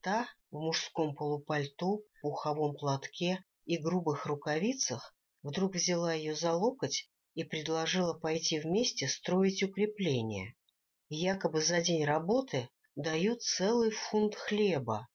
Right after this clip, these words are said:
а иначе всё равно мобилизуют. Элеонора покачала головой. Фунт хлеба —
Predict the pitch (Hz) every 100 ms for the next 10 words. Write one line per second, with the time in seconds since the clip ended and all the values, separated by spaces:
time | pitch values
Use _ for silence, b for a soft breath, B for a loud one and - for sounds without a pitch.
0 | _ _ - 156 156 175 220 240 - 123
1 | b b _ - - 202 214 226 190 143
2 | 135 143 160 170 165 123 107 107 - _
3 | _ _ _ _ _ _ _ _ - 160
4 | 160 160 196 208 170 139 147 - 160 156
5 | 151 160 156 156 143 120 117 _ _ _
6 | _ - 180 180 - 180 190 214 143